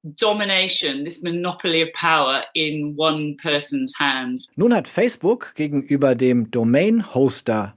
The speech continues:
Speaker 2: behauptet, die Website der Kritiker sei nur ein Phishing-Angebot. Phishing, eine Seite, die vorgibt, legitim zu sein,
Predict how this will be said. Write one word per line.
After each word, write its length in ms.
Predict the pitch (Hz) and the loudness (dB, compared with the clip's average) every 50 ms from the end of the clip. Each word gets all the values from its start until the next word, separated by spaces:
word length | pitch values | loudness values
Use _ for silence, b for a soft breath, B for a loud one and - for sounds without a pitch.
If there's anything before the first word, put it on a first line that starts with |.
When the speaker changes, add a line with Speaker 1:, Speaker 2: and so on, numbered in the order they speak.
| _ _ | _ _
Speaker 2:
behauptet, 560 | - 110 107 123 139 143 143 196 202 202 202 - B B B B B B | -6 -2 2 2 2 2 4 4 4 4 2 -4 B B B B B B
die 80 | 131 120 | 0 2
Website 400 | 147 202 202 - - 226 220 - | 4 2 2 2 -2 -2 -2 -2
der 80 | 185 | -4
Kritiker 420 | - - 139 127 - 160 - 170 147 | -4 -4 -6 -4 -4 -2 -2 -2 0
sei 200 | 120 131 139 156 | 0 0 0 0
nur 160 | 156 143 - | 0 0 0
ein 260 | 131 127 123 - - | 0 0 0 0 -4
Phishing-Angebot. 1300 | _ - - - 339 320 - - 349 147 123 110 - - - 123 120 113 101 110 98 110 101 95 92 - | _ -10 -4 0 0 2 2 2 2 2 0 -2 -4 -4 -2 0 0 2 0 0 0 0 -2 -2 -2 -2
Phishing, 480 | - - 175 - - 233 240 247 247 B B B B B B B B | 0 0 2 2 4 4 4 2 0 B B B B B B B B
eine 200 | B 131 135 139 | B 0 2 2
Seite, 300 | 117 127 139 156 170 180 | 4 4 4 4 2 0
die 140 | 156 135 120 | -2 -4 -6
vorgibt, 580 | - - - 180 196 185 214 214 - - - - | -4 0 2 2 4 2 0 -2 -4 -8 -14 -10
legitim 500 | - 139 139 139 143 143 - 165 190 196 | -6 -4 -2 0 0 0 2 2 2 2
zu 120 | 180 - 175 | 2 2 2
sein, 360 | 147 139 151 151 151 151 143 | 4 4 4 4 4 0 -2